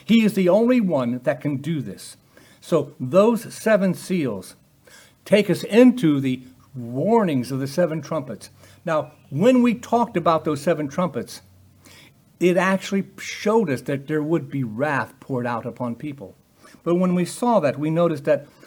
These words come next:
only, uh, during the, the seals being broken,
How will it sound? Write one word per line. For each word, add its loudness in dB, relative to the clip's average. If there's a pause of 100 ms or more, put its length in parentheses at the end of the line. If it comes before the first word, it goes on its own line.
(180)
only, 0
uh, -2 (260)
during 0
the, -4
the -8
seals -2
being -2
broken, -8